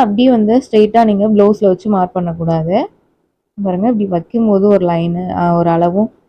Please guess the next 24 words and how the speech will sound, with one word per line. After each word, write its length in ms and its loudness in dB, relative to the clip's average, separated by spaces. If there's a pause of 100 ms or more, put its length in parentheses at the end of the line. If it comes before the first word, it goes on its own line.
(120)
விட்டா 340 2
ஒரு 160 6
அரை 180 0
இன்ச்சு 240 -6
குறையும், 400 0
இழுத்தா 300 0
ஒரு 140 0
அரை 140 -4
இன்ச்சு 180 -8
கூடும். 360 -2
So 200 -8
அதனால 280 -4 (520)
இந்த 100 -4
மாதிரி 300 0 (920)
ரஃபா, 300 -4 (300)
ஆ, 80 -2 (200)
ஃப்ரீயா 280 0 (100)
போட்டு 280 0
விட்டுக்குங்க. 420 -6 (840)
போட்டு 240 2
விட்டுட்டு 300 -2 (160)
டேப் 340 0
எடுத்து 240 0
அளந்துக்கலாம். 580 0